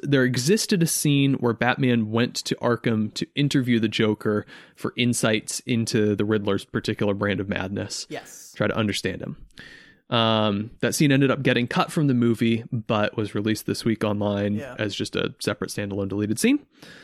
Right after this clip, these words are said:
Speaker 1: Um, it's about four or five minutes, uh, and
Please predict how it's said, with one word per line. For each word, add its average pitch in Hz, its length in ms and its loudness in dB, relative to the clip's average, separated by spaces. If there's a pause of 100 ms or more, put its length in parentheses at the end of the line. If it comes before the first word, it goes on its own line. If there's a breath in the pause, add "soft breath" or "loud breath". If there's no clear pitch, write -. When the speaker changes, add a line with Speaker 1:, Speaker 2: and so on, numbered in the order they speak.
(240 loud breath)
Speaker 1:
Um, 107 380 2
it's 107 140 -4
about 98 320 -4 (180)
four 127 340 0
or 123 60 2
five 120 320 0
minutes, - 640 -2 (300 loud breath)
uh, 107 480 -2 (280)
and 107 420 0